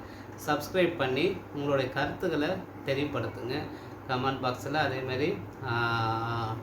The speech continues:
உங்களுடைய, ஆ, ஆ, ஃபோன், அதாவது உங்களுடைய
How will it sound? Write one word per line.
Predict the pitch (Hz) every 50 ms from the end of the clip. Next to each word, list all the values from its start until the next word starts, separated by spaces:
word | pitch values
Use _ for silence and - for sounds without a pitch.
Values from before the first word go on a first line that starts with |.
| - - - - - - - - - - - -
உங்களுடைய, | 139 143 156 165 165 170 180 175 170 165 156 147 143 143 147 160 180 208 226 - - - - - - - - - - - - - 120 120
ஆ, | 120 120 120 123 120 117 117 117 110 113 113 - - - 101 101 101 - - - - - - - -
ஆ, | 120 123 120 120 120 120 120 120 117 117 117 117 117 113
ஃபோன், | 110 110 - - - - 156 165 185 180 175 - - -
அதாவது | 127 131 139 147 151
உங்களுடைய | 151 143 139 143 151 147 139 135 127 123 123 123 120 113 110